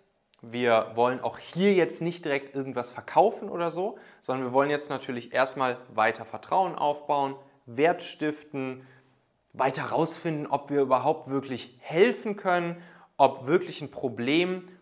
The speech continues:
vorliegt, wo wir, wo wir mit unserem Angebot, mit unserem Produkt weiterhelfen können. Und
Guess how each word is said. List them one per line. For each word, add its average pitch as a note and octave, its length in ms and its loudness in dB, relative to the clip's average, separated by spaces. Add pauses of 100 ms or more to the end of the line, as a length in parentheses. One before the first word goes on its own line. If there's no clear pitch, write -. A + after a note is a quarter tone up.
vorliegt, D#3+ 800 2 (300)
wo C3+ 360 -2
wir, B2 540 4 (540)
wo C3 240 -2
wir A2 540 4 (160)
mit B2+ 160 -6
unserem D3 400 -4
Angebot, C3+ 540 0
mit B2 120 -10
unserem B2+ 340 -6
Produkt A#2 360 -8
weiterhelfen G#2 600 0
können. A3+ 340 0 (640)
Und D3 640 6